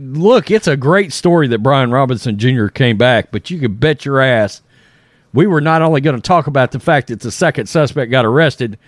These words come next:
but whose city this got arrested in, the mayor. Better believe that. Put a little, put a little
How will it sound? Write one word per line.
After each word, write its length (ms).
but 200
whose 240
city 400
this 240
got 360
arrested 580
in, 280
the 100
mayor. 540
Better 240
believe 480
that. 420
Put 160
a 60
little, 380
put 120
a 80
little 300